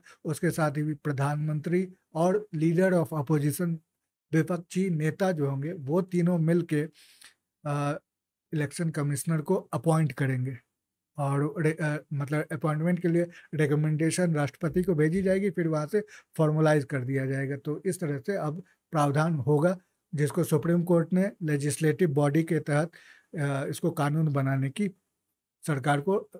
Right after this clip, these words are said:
निर्देश दिया है। तो संसद में दोनों लोकसभा, राज्यसभा में बिल लाए जाएंगे, उसको पारित किया जाएगा, फिर वो जाके राष्ट्रपति के पास जाएगी। तो खैर, ये अभी नया सिस्टम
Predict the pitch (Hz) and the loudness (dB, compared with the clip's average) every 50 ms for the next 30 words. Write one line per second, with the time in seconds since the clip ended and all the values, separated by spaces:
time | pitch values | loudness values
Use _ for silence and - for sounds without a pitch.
0 | - - 156 147 147 139 139 147 147 139 127 117 - 143 131 131 123 120 120 - | -6 -2 0 2 2 2 2 2 2 0 0 -2 -4 -6 -6 -4 -4 -6 -8 -10
1 | _ _ - - _ _ _ _ - 147 143 143 143 139 139 147 143 - - 151 | _ _ -20 -20 _ _ _ _ -2 0 0 2 2 2 0 -2 -4 -6 -4 -2
2 | 151 143 - 180 175 165 175 170 175 170 170 165 170 156 147 151 151 160 170 170 | -2 0 0 0 0 2 2 2 2 2 0 -2 -2 -2 0 0 2 2 2 2
3 | 160 165 165 _ _ _ _ _ _ _ _ _ _ _ _ _ _ _ _ _ | 0 -2 -4 _ _ _ _ _ _ _ _ _ _ _ _ _ _ _ _ _
4 | _ _ - 151 151 151 - - 165 151 151 156 156 147 147 143 143 139 139 131 | _ _ -2 0 0 0 0 0 -2 0 2 2 4 4 4 2 0 0 -2 -4
5 | - 160 147 147 156 156 151 156 156 156 151 143 - - - - _ - 143 156 | -4 -2 -2 0 0 0 0 -2 -2 -4 -6 -6 -10 -14 -20 -20 _ -4 0 2
6 | 160 160 156 156 151 160 165 156 165 160 160 160 156 147 - - 147 123 - 139 | 4 4 4 4 4 4 4 2 2 2 2 2 2 0 0 -2 -4 -4 -2 -2
7 | 139 147 147 - - 160 151 143 139 143 143 139 143 139 127 - 131 131 131 131 | -2 -2 -4 -6 -6 -4 -4 -2 -2 -2 -2 -2 -4 -4 -4 -6 -6 -6 -4 -6
8 | 131 131 127 127 123 120 143 131 127 127 123 - - - 127 123 127 120 120 123 | -6 -6 -6 -6 -6 -6 -6 -6 -4 -6 -6 -6 -8 -10 -10 -8 -8 -8 -8 -6
9 | 131 123 120 120 131 131 135 143 175 - _ _ _ - - - _ - - 135 | -6 -8 -8 -8 -10 -10 -10 -12 -14 -16 _ _ _ -20 -20 -20 _ -14 -2 0
10 | 165 170 170 170 165 160 170 180 180 170 151 143 - - _ _ _ _ _ _ | 2 4 4 4 4 4 4 4 4 4 4 2 0 -6 _ _ _ _ _ _
11 | _ - 151 131 147 147 143 143 - _ _ - 156 151 156 165 160 156 - 151 | _ -8 -4 -2 -2 -2 -4 -4 -10 _ _ -6 -2 0 2 2 2 2 0 -2
12 | 139 - - 175 | -4 -6 -6 -6